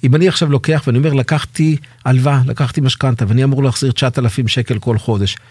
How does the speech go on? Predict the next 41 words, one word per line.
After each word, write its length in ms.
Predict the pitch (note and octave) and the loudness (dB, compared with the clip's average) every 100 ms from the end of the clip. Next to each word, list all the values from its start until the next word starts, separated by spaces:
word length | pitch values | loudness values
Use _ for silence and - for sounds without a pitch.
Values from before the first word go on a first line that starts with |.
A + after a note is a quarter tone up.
| _ _ _ _ - | _ _ _ _ -2
יש 140 | F3+ | 0
סיכוי 400 | - E3+ - C#3 G#3 | 2 0 0 0 -2
שפתאום 460 | - E3 E3+ E3+ B2+ | -8 -6 -2 0 0
אני 100 | F#2 | 0
מפוטר, 520 | F#2 - B2+ E3+ C3 | -2 -4 -4 -2 0
יש 120 | G#2 | 0
סיכוי 320 | - C3 D3 | -2 -2 0
שפתאום 440 | C3 A2+ B2 C3+ C3 | 0 0 -2 0 0
משתנה 380 | B2 - A2+ D3 | 0 0 2 2
דברים 380 | B2+ A#2+ E3 | 2 2 2
ואני 140 | C3 A2+ | 2 4
לא 100 | C3+ | 2
מסוגל 320 | C3+ C3 A#2+ | 2 0 2
להחזיר 320 | A#2+ A2+ C3 | 2 2 0
את 60 | A2+ | 0
אותם 260 | - A2+ | 0 0
תשעת 240 | A#2 A#2 G2+ | 0 -2 -2
אלפים 280 | A2 - A2 | -2 -2 -2
שקל, 360 | D3+ E3+ A3+ A3 - - - | 0 -2 -2 -4 -12 -20 -4
איך 200 | C3+ C#3+ | -2 2
אני 100 | D3+ | 2
נער-, 380 | C3 A#2+ G#2+ F#2 - | 4 2 2 -2 0
נערך 500 | A2+ A2+ G#2 A2 - | 2 2 2 -2 -2
לזה? 200 | F2 F#2+ - _ - | -4 -4 -8 _ -2
מה 160 | B2+ D3 | 0 0
הפלן 400 | - C#3 A#2 G#2 | 0 0 2 2
בי? 160 | G#2 | 2
האם 160 | G2+ A2+ | 2 2
יש 180 | A#2 - | 0 0
לי 60 | |
איזושהי 280 | A2+ A2 A#2 | 0 0 -2
תוכנית 340 | A2+ G#2+ C3+ | -4 0 0
בצד 360 | A#2+ A2+ - C#3 | 0 -2 0 0
שאני 160 | - A2+ | 2 0
מסוגל 360 | - A2+ A#2+ | 0 0 2
לממן 560 | B2+ A2+ A2+ A2+ C#3+ D#3 D3+ - - _ | 2 4 4 4 4 2 -2 -10 -20 _
חצי 320 | - A2+ - | -4 -2 0
שנה 280 | C3 B2+ B2+ | 0 2 2
שאני 240 | A#2 A2+ A2 | 2 2 2
לא 100 | A2+ | 2
עובד? 300 | A2 F2+ | 2 -2